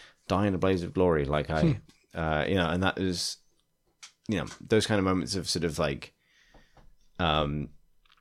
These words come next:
Speaker 1: asymmetry, not everyone being dragged along at the same pace as the rest of the team, are kind of what makes co-op good. It's the reason that, like, the, um, the defining example of bad co-op for me remains Borderlands, weirdly.
Speaker 2: Hmm.
Speaker 1: And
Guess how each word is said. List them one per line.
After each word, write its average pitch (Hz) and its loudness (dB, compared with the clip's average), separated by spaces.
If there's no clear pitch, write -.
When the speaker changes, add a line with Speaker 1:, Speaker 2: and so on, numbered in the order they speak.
Speaker 1:
asymmetry, 92 -2
not 85 0
everyone 87 0
being 82 -2
dragged 85 -2
along 85 0
at - -4
the - -10
same 85 -2
pace 85 -4
as 82 -6
the 82 0
rest 82 -2
of - -12
the - -10
team, 87 -2
are 78 -2
kind 80 -2
of 76 2
what 69 0
makes - -4
co-op - -4
good. 78 2
It's 85 -2
the 117 2
reason 127 6
that, 95 2
like, 82 -2
the, 90 4
um, 82 0
the 87 -2
defining 104 2
example 90 0
of 73 -6
bad 80 0
co-op 82 0
for - -8
me 90 0
remains 80 0
Borderlands, 55 -6
weirdly. 62 -6
Speaker 2:
Hmm. 180 -2
Speaker 1:
And 147 -2